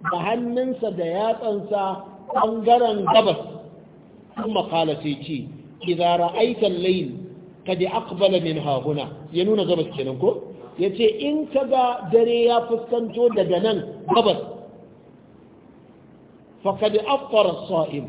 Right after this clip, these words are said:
To lokacin buɗe baki ya yi. Shi kenan kawai mai azumi ya yi buɗe baki. Ana fahimtar wannan? Yanayin lokaci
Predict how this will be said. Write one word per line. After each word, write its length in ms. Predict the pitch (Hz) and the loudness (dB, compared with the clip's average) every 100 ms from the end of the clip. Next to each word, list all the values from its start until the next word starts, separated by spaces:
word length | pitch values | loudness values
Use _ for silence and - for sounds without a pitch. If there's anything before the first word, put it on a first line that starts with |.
| - - - | -12 -12 -8
To 80 | 170 | 0
lokacin 420 | 220 220 208 196 | 0 0 -4 -4
buɗe 220 | 170 160 | -4 -6
baki 280 | 139 127 139 | -6 -6 -6
ya 80 | 131 | -6
yi. 180 | - - - - - - - - - - | -8 -14 -20 -20 -20 -20 -20 -20 -20 -20
Shi 140 | - | -14
kenan 260 | 180 160 160 | -2 0 0
kawai 160 | 160 190 | 0 0
mai 100 | 160 | 2
azumi 560 | 190 185 190 277 - - - - 156 | 0 2 2 0 -2 -8 -14 -12 0
ya 60 | |
yi 80 | 170 | 2
buɗe 260 | 165 156 143 | 2 -2 -2
baki. 380 | 127 117 - - - - - | -2 -6 -12 -18 -20 -8 -2
Ana 140 | 196 196 | 2 4
fahimtar 320 | 175 190 196 | 2 2 0
wannan? 320 | 185 208 262 - - - - - - - - - - - - - - - - - - 196 180 | 0 -2 -4 -4 -16 -18 -20 -20 -20 -20 -20 -20 -20 -20 -20 -20 -20 -20 -20 -6 0 0 0
Yanayin 280 | 185 190 175 | 0 2 2
lokaci 520 | 170 170 160 180 254 | 0 0 -4 -2 -4